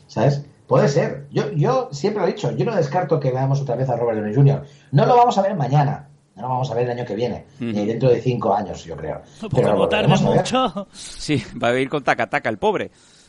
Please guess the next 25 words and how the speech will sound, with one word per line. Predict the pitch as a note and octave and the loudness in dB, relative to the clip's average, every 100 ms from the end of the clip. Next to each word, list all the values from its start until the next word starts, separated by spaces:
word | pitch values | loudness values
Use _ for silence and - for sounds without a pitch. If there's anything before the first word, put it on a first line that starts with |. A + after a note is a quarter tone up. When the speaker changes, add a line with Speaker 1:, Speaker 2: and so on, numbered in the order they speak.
| _ _ _ _ _ - - | _ _ _ _ _ -20 -6
Speaker 1:
Ya, | - G#3 G#3+ | 6 8 8
pero, | E3 A#2+ A#2+ | 6 0 -2
ostras, | - F#3+ C#3 - | -4 -4 -4 -6
eh, | B2 A#2+ | -8 -6
es | B2+ | -4
lo | |
que | D3 | -2
digo, | D#3 D3+ F#3 G#2+ | 0 0 0 -2
que | G#2 | -4
cuando | G#2+ G#2+ | -4 -4
me | A#2 | -4
dicen | A#2+ | 0
esto, | C#3 C#3+ D#3 | 2 4 4
pues | D3+ A2+ G#2+ G#2 | 2 -2 -4 -2
ya, | B2 A#2+ A#2 | 2 4 2
eh, | G#2+ | -2
¿y | G#2 G#2 | -6 -8
qué | - | -4
están | C#3 D#3+ | 0 2
haciendo | D#3 D#3+ D#3+ D#3 | 2 2 2 2
mucho | D3+ D#3+ | 2 4
Marvel | D#3 D3+ D3+ | 4 4 2
Studios | C#3+ D3+ D3+ D3 D3 | 2 2 4 4 2
y | C3+ | 2
Disney | C#3+ D3 C#3+ C#3+ C#3 | 4 6 8 8 6